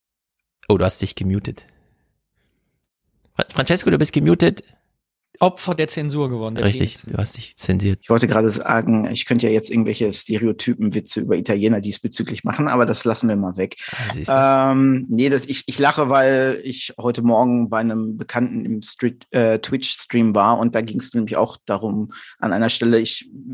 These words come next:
Speaker 3: Kontext erläutern dauert zu lange, auf jeden Fall, dass jemand keine Beine hat und, ähm, das passt jetzt gerade so vom Timing großartig. Aber ansonsten wundere ich mich, dass, äh,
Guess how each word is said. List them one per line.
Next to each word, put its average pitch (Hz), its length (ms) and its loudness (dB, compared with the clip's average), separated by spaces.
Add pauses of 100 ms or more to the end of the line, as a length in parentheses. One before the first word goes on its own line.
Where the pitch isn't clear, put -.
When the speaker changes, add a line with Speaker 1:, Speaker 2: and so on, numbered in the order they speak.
(240)
Speaker 3:
Kontext 147 420 0
erläutern 131 360 4
dauert 117 220 2
zu - 80 -6
lange, 123 280 -2 (360)
auf - 180 -8
jeden 113 140 0
Fall, 127 160 2
dass 113 220 0
jemand 113 260 0
keine 107 220 -6
Beine 98 360 -2
hat 98 220 -6
und, 98 420 -2
ähm, 95 200 2
das - 140 -4
passt - 340 -2
jetzt - 180 -8
gerade - 260 0
so 113 120 -2
vom - 220 -2
Timing 120 260 0
großartig. 104 500 0
Aber 120 100 4
ansonsten 165 520 2
wundere 170 260 4
ich 160 120 -2
mich, 165 180 2
dass, - 300 2
äh, 139 200 0